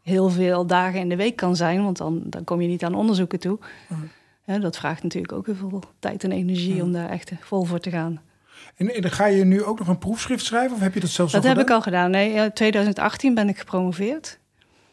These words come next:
Speaker 1: Ik was toen de eerste beeldend therapeut in Nederland die promoveerde. En, ehm, ja, daar is natuurlijk ook het proefschrift, eh, verschenen.
Speaker 2: En bij wie, bij wie promoveerde je?
Speaker 1: Eh, Giel Hutjemakers en, eh,
Speaker 2: Dat is
Speaker 1: Suzanne van
Speaker 2: psychiatrie.
Speaker 1: Hoorn.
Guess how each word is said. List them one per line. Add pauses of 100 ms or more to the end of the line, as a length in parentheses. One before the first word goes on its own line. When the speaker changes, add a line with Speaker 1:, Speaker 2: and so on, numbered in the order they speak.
(240)
Speaker 1:
Ik
was
toen
de (100)
eerste
beeldend
therapeut
in
Nederland (160)
die
promoveerde. (1080)
En,
ehm, (240)
ja,
daar
is
natuurlijk
ook
het
proefschrift,
eh,
verschenen.
Speaker 2:
En
bij
wie,
bij
wie
promoveerde
je? (640)
Speaker 1:
Eh, (120)
Giel
Hutjemakers
en,
eh,
Speaker 2:
Dat
is
Speaker 1:
Suzanne
van
Speaker 2:
psychiatrie.
Speaker 1:
Hoorn.